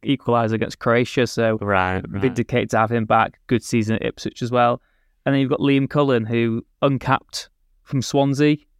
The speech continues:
Speaker 1: twenty-four years old. I, I, I can't say I can compare Mullen to, to Cullen. Um, so, uh, difficult one to say. Luke Harris in midfield,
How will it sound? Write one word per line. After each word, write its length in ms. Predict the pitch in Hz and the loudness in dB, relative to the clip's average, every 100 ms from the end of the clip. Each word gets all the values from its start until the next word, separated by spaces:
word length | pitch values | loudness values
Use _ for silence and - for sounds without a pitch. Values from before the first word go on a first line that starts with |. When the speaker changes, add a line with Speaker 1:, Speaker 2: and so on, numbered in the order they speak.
| _ _ _ _ _ _ _ | _ _ _ _ _ _ _
Speaker 1:
twenty-four 480 | - 139 120 139 131 | -2 0 2 0 2
years 240 | 131 123 | 0 2
old. 380 | 135 139 139 - - _ _ _ _ _ | 2 2 -2 -6 -20 _ _ _ _ _
I, 80 | 82 - | -10 -6
I, 100 | 123 | -2
I 100 | 123 | -2
can't 380 | - - 123 117 | -4 0 0 0
say 160 | - 110 | 0 0
I 40 | |
can 160 | 101 110 | 0 -10
compare 400 | - - 113 113 - _ - | -6 0 2 0 -4 _ -4
Mullen 340 | 123 117 110 | 0 2 0
to, 160 | - 110 - _ | 0 -6 -8 _
to 100 | - | -6
Cullen. 400 | 131 135 117 120 139 _ _ _ _ | 0 2 4 2 -2 _ _ _ _
Um, 420 | 123 117 113 113 - _ | 0 2 0 -4 -10 _
so, 180 | - 117 | -2 -2
uh, 60 | - - 160 | -2 -8 -6
difficult 360 | 135 - - - | -6 -6 -6 -4
one 100 | 120 | -4
to 80 | - | -4
say. 340 | - 135 131 - _ _ _ - | 0 2 2 -4 _ _ _ -2
Luke 260 | 147 156 | 0 0
Harris 420 | - 151 160 156 - | 2 2 4 2 -2
in 140 | 151 | -2
midfield, 800 | 151 - 165 160 165 151 - - | -2 -2 -2 0 0 -2 -10 -18